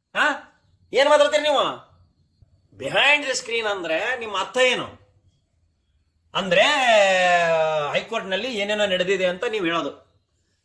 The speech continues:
ನೇರವಾಗಿ ಹೇಳ್ರಿ, ತಾಕತ್ತದ ನೇರವಾಗಿ ಹೇಳ್ರಿ. Indirect ಆದ್ರೂ it is also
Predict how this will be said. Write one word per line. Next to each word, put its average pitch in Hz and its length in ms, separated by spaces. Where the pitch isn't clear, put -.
ನೇರವಾಗಿ 220 380
ಹೇಳ್ರಿ, 220 640
ತಾಕತ್ತದ 214 420
ನೇರವಾಗಿ 220 380
ಹೇಳ್ರಿ. 208 560
Indirect 196 520
ಆದ್ರೂ 180 260
it 175 120
is 156 80
also 170 260